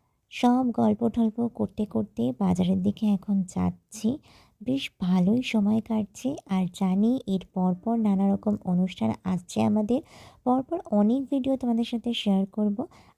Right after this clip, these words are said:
আশা করছি তোমাদের ভালো লাগবে। তারপরে স্টেশনের সামনে নেমে মিনি গেল এটিএম এর টাকা তুলতে, আর আমরা এখানে দাঁড়িয়ে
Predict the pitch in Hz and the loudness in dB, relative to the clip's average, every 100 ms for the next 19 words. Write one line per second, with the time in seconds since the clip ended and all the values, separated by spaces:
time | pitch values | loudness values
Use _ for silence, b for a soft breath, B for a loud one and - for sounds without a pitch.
0 | 196 180 202 240 - 254 220 202 185 180 | -4 -2 -2 -2 -2 0 2 2 2 2
1 | 175 180 196 196 180 240 349 b b b | 4 4 2 2 0 -6 -8 b b b
2 | 254 254 320 320 - 277 262 269 285 294 | -2 -2 0 -2 0 -2 0 0 0 0
3 | 269 254 254 240 220 214 214 226 262 240 | 2 2 2 2 4 4 4 4 2 4
4 | 214 202 208 202 185 180 - - 180 - | 4 4 4 2 2 2 0 -2 -6 0
5 | 180 175 185 180 185 175 196 196 226 226 | 2 4 2 0 -4 -2 -2 -2 -2 -2
6 | - 339 b b b - 202 - - 208 | -4 -10 b b b -4 -4 -4 -2 0
7 | 202 247 240 208 202 196 202 185 185 175 | 2 2 0 0 0 2 2 2 0 2
8 | 180 233 | 2 0